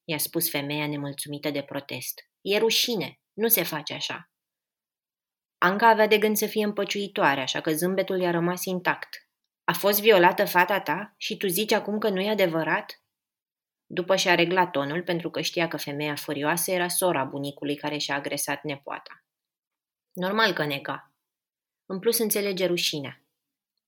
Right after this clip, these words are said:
Nu e violența sexuală mai răspândită aici, la Valea Seacă. Poate doar oamenii încep să o conștientizeze și au cu cine să vorbească despre ea. Carmen, președinta e România, le-a spus celor furioși că protestul e despre lipsa de acțiune a poliției în nenumărate cazuri de violență împotriva femeilor.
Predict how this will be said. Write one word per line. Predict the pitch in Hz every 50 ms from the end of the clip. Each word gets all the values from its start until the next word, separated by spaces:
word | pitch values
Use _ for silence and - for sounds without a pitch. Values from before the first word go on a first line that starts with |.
| _ _
Nu | _ 220 247 247
e | 233
violența | 196 180 190 180 170 175 170 170 170
sexuală | 165 - - 165 151 - - 160 160 156
mai | 151 151 151 151
răspândită | 156 156 - - - 151 151 156 151 156 156
aici, | 143 139 143 151 143 147 - - - - -
la | - 147
Valea | 143 143 147 143 139 139
Seacă. | 135 - - 147 135 127 - - - - _
Poate | _ - 180 175 185
doar | 180 180 196 208
oamenii | 190 190 226 247 233 202 165 151 147
încep | 143 139 - 147 -
să | - -
o |
conștientizeze | - - 147 143 139 - - 151 151 151 - 147 139 143 135 135 120 - 156 156 -
și | - - - - -
au | 190 196 202
cu | 196 214 208
cine | - - 220 214 208
să | 208 226 202
vorbească | 190 202 190 185 196 190 - - 202
despre | 185 190 - - - 196 190
ea. | 165 156 - _ _ _ _ _ _ _ _ _ _ _ _ _ _ _ _ _ _ _ _ _
Carmen, | - 185 165 156 151 156 156 170 180
președinta | 175 185 170 165 - 165 156 165 175 180 180
e | 175 160 151
România, | 143 143 139 139 139 147 180 202 202
le-a | 202 196 185
spus | 180 - - 226 - -
celor | - 180 165 156 147 147
furioși | - - 147 139 131 139 175 180 -
că | - -
protestul | - - 202 196 - 220 220 - - 208 190
e | 180
despre | 170 170 175 170 - 175
lipsa | 175 185 208 208 - - 190 175
de | 170
acțiune | 165 165 - - - 175 180 180 170
a | 170
poliției | - - 285 294 330 170 170 - 185 180 170
în | 185 180 175 180
nenumărate | 185 202 220 214 196 175 160 151 147 147 143 - 151
cazuri | - - 156 156 147 156 147
de | 139 147
violență | 147 143 147 143 143 151 151 147 - 151
împotriva | 143 139 151 147 - 151 147 147
femeilor. | 143 - - 143 139 139 135 131 131 131 127 120 - - _